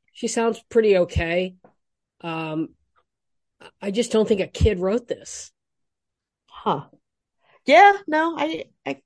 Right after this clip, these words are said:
Speaker 2: I get that.
Speaker 1: And it's definitely not somebody random who, like, doesn't know any of these people.
Speaker 2: Oh,
Speaker 1: It's
Speaker 2: no.
Speaker 1: not, like, some Coco Briscoe fan.
Speaker 2: <laughs>
Speaker 1: It's, <laughs> can you imagine? It,
Speaker 2: Wow.
Speaker 1: it's somebody associated with Raul,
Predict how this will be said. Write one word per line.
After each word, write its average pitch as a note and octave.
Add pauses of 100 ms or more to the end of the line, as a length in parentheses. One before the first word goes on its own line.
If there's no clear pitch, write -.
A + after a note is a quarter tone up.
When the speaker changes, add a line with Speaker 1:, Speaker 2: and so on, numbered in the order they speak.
(160)
Speaker 2:
I -
get D4
that. D3 (420)
Speaker 1:
And A3+
it's A3+
definitely C#4+
not A3
somebody G3+
random F3+
who, E3+
like, E3
doesn't E3+
know D#3+
any E3
of D#3
these D#3+
people. F#3
Speaker 2:
Oh, A#3+
Speaker 1:
It's D#3+
Speaker 2:
no. D#3+
Speaker 1:
not, -
like, E3 (140)
some E3
Coco E3
Briscoe D#3
fan. E3 (180)
Speaker 2:
<laughs> A#4
Speaker 1:
It's, - (100)
<laughs> -
can D3+
you D3
imagine? D3+ (840)
It, F#3+
Speaker 2:
Wow. A3+
Speaker 1:
it's -
somebody A#3
associated F#3+
with E3
Raul, E3